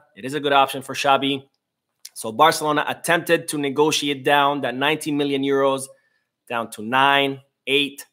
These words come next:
because they don't think Carrasco's really worth that much. Plus, he only has one year left on his contract. Atletico Madrid said,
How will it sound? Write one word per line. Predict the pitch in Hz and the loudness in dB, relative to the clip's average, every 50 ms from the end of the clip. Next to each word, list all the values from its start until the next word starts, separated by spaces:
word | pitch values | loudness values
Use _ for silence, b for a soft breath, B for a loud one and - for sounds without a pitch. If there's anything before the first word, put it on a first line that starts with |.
| _ | _
because | - 113 120 113 110 | -16 -14 -12 -10 -6
they | 117 | -6
don't | 120 127 139 135 131 | -4 -4 -4 -4 -4
think | - 139 139 135 135 | -4 -4 -4 -4 -6
Carrasco's | 123 117 127 131 127 - 131 120 107 | -6 -4 -2 -2 -2 -2 -6 -10 -10
really | 123 123 120 | -8 -8 -8
worth | 104 113 131 135 127 - | -6 -4 -4 -4 -4 -2
that | - 143 135 123 | -2 -2 -2 0
much. | 139 135 135 139 139 - - - _ _ _ _ _ _ _ _ _ _ _ | 0 0 2 0 0 -2 -8 -16 _ _ _ _ _ _ _ _ _ _ _
Plus, | 120 117 110 - | -8 -8 -6 -4
he | 120 | -4
only | 123 127 135 131 | -2 -2 -2 -2
has | 127 123 120 110 | -2 -4 -4 -4
one | 117 120 131 139 | -2 -2 -2 0
year | 143 139 135 | 0 0 2
left | 135 139 131 127 - | 2 2 2 0 -2
on | 143 135 | -4 -6
his | 123 - | -6 -6
contract. | - - 131 131 131 - 135 127 123 120 - - _ _ _ _ _ _ - | -2 -2 0 0 0 -2 -2 -2 -2 -2 -4 -10 _ _ _ _ _ _ -20
Atletico | - - - 147 151 156 151 | -20 -4 -2 -2 -2 0 -2
Madrid | 143 139 143 143 139 139 | -4 -2 -2 -2 -4 -4
said, | - 127 123 107 | -4 -6 -6 -4